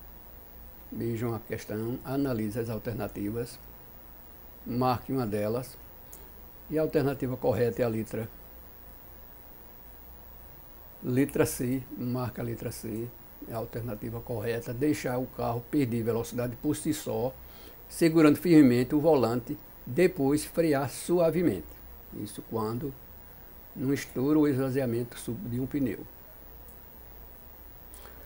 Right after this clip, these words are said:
Vamos à próxima questão. Questão quarenta e seis. Se ocorrer um acidente, o condutor, ao solicitar o serviço de resgate para atender as vítimas, deve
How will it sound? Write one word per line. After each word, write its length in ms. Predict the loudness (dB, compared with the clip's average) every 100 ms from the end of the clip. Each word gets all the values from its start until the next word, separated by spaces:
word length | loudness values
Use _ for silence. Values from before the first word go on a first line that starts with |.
| -18 -14 -2
Vamos 220 | 2 4
à 80 | 4
próxima 340 | 4 4 2
questão. 360 | 0 -2 -4 -6 -10 -16 -18 -18 -18 -18 -20 -20 -20 -2
Questão 320 | 0 4 4
quarenta 380 | 8 8 8 6
e 20 |
seis. 340 | 4 2 0 -2
Se 300 | -4 2 4
ocorrer 340 | 6 6 8
um 120 | 8
acidente, 520 | 4 2 2 2 2 -2
o 80 |
condutor, 520 | 0 2 0 0 0 0
ao 140 | 0
solicitar 760 | 2 2 0 -2 2 4 4 2
o 100 | -4
serviço 400 | 0 0 0 -2
de 60 | -2
resgate 500 | -4 -2 -2 -2 -2
para 220 | 0 0
atender 420 | 0 -2 -2 -2
as 220 | -2 -2 0
vítimas, 340 | -2 -2 -4
deve 440 | 2 6 6 4